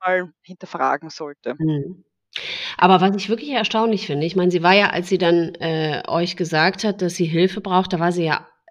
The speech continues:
Speaker 2: immer noch wahnsinnig jung, dass sie
Speaker 1: Ja.
Speaker 2: aber wirklich von alleine überhaupt sich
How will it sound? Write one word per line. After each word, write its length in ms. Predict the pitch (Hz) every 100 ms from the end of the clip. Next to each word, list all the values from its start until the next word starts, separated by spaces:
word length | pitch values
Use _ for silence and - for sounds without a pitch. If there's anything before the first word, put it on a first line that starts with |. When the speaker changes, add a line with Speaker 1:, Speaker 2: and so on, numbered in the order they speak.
| -
Speaker 2:
immer 280 | 214 302 170
noch 280 | 135 -
wahnsinnig 540 | 143 160 190 196 190 214
jung, 260 | 233 156 - - _
dass 200 | 170 165
sie 80 | 202
Speaker 1:
Ja. 80 | -
Speaker 2:
aber 240 | 196 175
wirklich 380 | 170 190 254 -
von 260 | 208 185 185
alleine 1000 | 165 160 151 143 147 151 165 196 247 - _ _ _ _ _ _
überhaupt 680 | 208 196 175 180 214 240 -
sich 460 | 196 196 - -